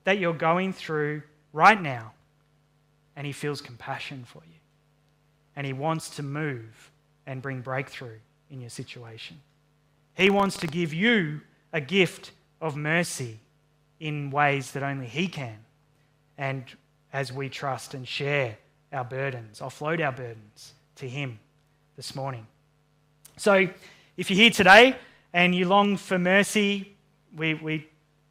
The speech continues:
I think Laura mentioned it earlier in our worship, but if you long for mercy in the form of physical healing, then this is your opportunity. Come to him today.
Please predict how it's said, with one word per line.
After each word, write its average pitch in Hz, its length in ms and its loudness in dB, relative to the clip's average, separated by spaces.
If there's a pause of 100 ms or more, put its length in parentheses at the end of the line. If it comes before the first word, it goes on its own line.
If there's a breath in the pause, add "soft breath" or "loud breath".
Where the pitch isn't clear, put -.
(100)
I 156 80 -10
think 156 200 -4
Laura 165 220 0
mentioned 165 420 -2
it - 20 0
earlier 175 480 4 (360 soft breath)
in 160 440 -2 (120)
our 151 260 4
worship, 156 640 0
but 160 80 -2
if 175 160 -2
you 190 180 0
long 196 420 2
for 185 160 -4
mercy 185 420 0
in 175 100 0
the 175 80 -4
form 190 520 0
of 175 280 2 (220 soft breath)
physical 214 480 -2
healing, 196 440 0 (840)
then 190 80 -6
this 202 160 -4
is 226 120 -4
your 226 120 6
opportunity. 220 840 -2
Come 233 440 2
to 226 160 -4
him 220 360 0
today. 196 480 2